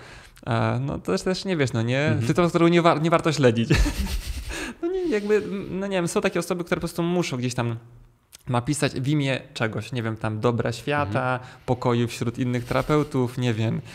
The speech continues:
Speaker 1: oczyścić swoje sumienie, cokolwiek chcą
Speaker 2: Tak,
Speaker 1: zrobić
Speaker 2: no,
Speaker 1: do, według
Speaker 2: niestety,
Speaker 1: dobrego.
Speaker 2: ale też czasami jest tak, że fizjoterapii, e,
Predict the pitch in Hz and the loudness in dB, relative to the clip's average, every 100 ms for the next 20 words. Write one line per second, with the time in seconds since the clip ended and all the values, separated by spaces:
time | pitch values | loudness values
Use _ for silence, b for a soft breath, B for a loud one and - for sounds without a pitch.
0 | B - 120 120 120 117 135 127 151 170 | B -6 -4 -4 -6 -2 -2 0 0 0
1 | - 185 139 123 - 104 123 120 127 139 | 0 0 0 0 -2 -2 -2 -2 0 -2
2 | 135 - 127 131 135 143 143 127 127 127 | -4 -10 -6 -2 0 0 2 2 4 4
3 | 123 120 117 113 - 104 110 110 107 104 | 4 2 2 -2 -4 -6 -4 -4 -4 -4
4 | - 110 107 104 107 101 101 101 101 104 | -4 -2 -2 -6 -6 -6 -6 -4 -4 -6
5 | - 104 101 104 - 95 92 | -10 -8 -8 -8 -10 -8 -8